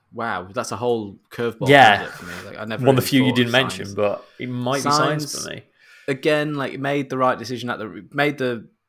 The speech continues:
Speaker 1: made the correct, was on the, was on the right tyres at the right time.
Speaker 2: Mm-hmm.
Speaker 1: I think the driver of the day has to go to whoever was on the right tyres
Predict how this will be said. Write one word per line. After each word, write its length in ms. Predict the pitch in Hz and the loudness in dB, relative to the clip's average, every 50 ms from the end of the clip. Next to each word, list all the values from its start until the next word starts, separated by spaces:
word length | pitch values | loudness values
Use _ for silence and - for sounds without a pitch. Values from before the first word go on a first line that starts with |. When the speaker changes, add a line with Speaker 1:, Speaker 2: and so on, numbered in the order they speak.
| _ _ | _ _
Speaker 1:
made 240 | 131 127 127 131 123 | -10 -8 -8 -6 -6
the 80 | 123 | -8
correct, 300 | - - 120 110 - 107 98 - _ _ - | -8 -6 -6 -6 -8 -10 -18 -20 _ _ -2
was 140 | 139 143 147 | 0 4 4
on 120 | 165 151 147 | 4 2 2
the, 140 | 147 - | -2 -4
was 240 | - 127 156 165 175 | -2 0 2 4 4
on 100 | 180 170 | 4 2
the 80 | 165 139 | 2 2
right 200 | 131 131 - - | 4 2 2 2
tyres 280 | - 117 107 107 104 | -2 -4 -4 -4 -4
at 80 | 110 90 | -8 -8
the 60 | 90 | -8
right 180 | 95 95 - - | -8 -8 -8 -10
time. 240 | - - 98 117 113 | -10 -8 -6 -6 -4
Speaker 2:
Mm-hmm. 140 | 120 113 | 0 0
Speaker 1:
I 40 | 127 | 0
think 200 | 127 170 175 160 | 0 0 -2 -2
the 140 | 156 156 156 _ _ - 131 | -4 -6 -8 _ _ -16 -6
driver 320 | 127 147 160 165 170 170 | 2 4 6 6 6 4
of 80 | 170 156 | 0 -6
the 60 | 143 | -6
day 300 | 127 127 107 98 95 98 | -4 -2 -2 -2 -2 -4
has 240 | 95 110 110 104 - | -6 -8 -12 -12 -14
to 80 | - 104 | -14 -8
go 200 | - 104 101 98 | -6 -6 -6 -6
to 260 | - - 101 98 95 | -8 -10 -10 -8 -8
whoever 320 | 101 107 107 107 104 107 | -6 -4 -4 -4 -4 -4
was 200 | 104 104 101 101 | -6 -8 -6 -6
on 140 | 107 101 98 | -8 -8 -8
the 80 | 104 98 | -8 -8
right 280 | 95 98 95 90 - | -6 -6 -6 -8 -10
tyres 380 | - 98 95 85 87 90 - | -12 -14 -12 -12 -12 -14 -16